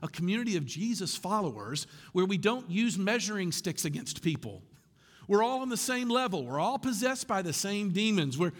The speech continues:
we're all rejoicing in the same grace. 'Cause there's something very attractive about a community that's a place of acceptance and love instead of being a place that's full of scrutiny and judgment.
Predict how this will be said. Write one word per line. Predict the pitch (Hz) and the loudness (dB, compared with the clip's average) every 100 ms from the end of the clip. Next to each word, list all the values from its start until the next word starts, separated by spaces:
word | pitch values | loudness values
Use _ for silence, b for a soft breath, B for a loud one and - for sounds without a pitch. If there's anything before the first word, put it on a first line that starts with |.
| B - | B 2
we're | 180 | 4
all | 220 269 | 4 0
rejoicing | 262 165 233 254 226 196 | -2 -2 0 0 0 -2
in | 180 | 0
the | |
same | 156 - 226 233 233 | 0 -2 -2 -2 -2
grace. | 196 226 226 180 120 - - - _ - _ B B | 2 2 2 -2 -4 -6 -8 -16 _ -20 _ B B
'Cause | - 214 | 0 2
there's | 202 | 2
something | 240 233 214 | 0 0 0
very | 156 240 285 262 | 2 0 0 0
attractive | - - 247 269 202 151 B B | -2 -2 -2 -2 0 -2 B B
about | 196 196 | 0 0
a | 190 | 0
community | - 196 262 233 196 B B | -4 -2 0 0 0 B B
that's | 190 196 | -4 -4
a | |
place | 196 220 - | -2 -2 -2
of | 180 | -4
acceptance | - - - 220 240 - 180 170 - | 2 2 2 0 -4 -2 -2 -2 -4
and | 156 156 | -2 -2
love | 180 247 247 139 123 185 - - _ _ _ _ _ _ B B B | -2 0 0 0 -2 -6 -8 -16 _ _ _ _ _ _ B B B
instead | 165 - 240 | -4 -2 0
of | 220 | 0
being | 233 202 | -2 -2
a | |
place | - 214 220 | -4 -6 -4
that's | - - | -6 -8
full | - 196 | -8 -6
of | 135 | -6
scrutiny | - - - - 180 214 196 208 196 196 | -6 -6 -6 -4 -4 -2 -4 -6 -6 -4
and | 151 | -4
judgment. | 120 123 120 101 101 92 - | -4 -6 -8 -8 -12 -18 -20